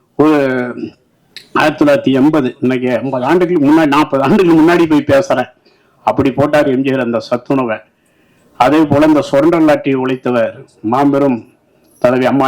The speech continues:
என்று போற்றக்கூடிய புரட்சி தலைவர் இந்த சுரண்டல் லாட்டரி ஒழித்தாங்க. அதெல்லாம் எனக்கு நினைவு இருக்கு. அதே போல டாக்டர் கலைஞர் தன் மலத்தை தானே அள்ள வேண்டும் என்கின்ற மனிதன் மித்தம் வந்து ஒரு மலத்தை அள்ள வேண்டும் என்பதை எல்லாம் மாற்றி அதை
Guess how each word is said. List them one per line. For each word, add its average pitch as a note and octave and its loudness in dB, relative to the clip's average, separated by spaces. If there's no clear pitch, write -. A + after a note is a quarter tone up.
என்று A#2 -2
போற்றக்கூடிய B2 -4
புரட்சி B2 -6
தலைவர் A#2+ -4
இந்த B2 -4
சுரண்டல் F#3+ -2
லாட்டரி C#3 -2
ஒழித்தாங்க. A#2+ -6
அதெல்லாம் C3 2
எனக்கு C#3 2
நினைவு D3+ 2
இருக்கு. A#2 -4
அதே C#3+ 2
போல D3+ 2
டாக்டர் A2 -6
கலைஞர் B2+ -4
தன் B2 2
மலத்தை D#3 0
தானே D3 2
அள்ள C#3+ 0
வேண்டும் C#3 0
என்கின்ற B2 -2
மனிதன் D#3+ 4
மித்தம் E3 0
வந்து F#3 2
ஒரு D#3 2
மலத்தை C#3+ -2
அள்ள C#3+ 0
வேண்டும் C3 -2
என்பதை B2+ -4
எல்லாம் C3 -4
மாற்றி C3 -4
அதை C3 0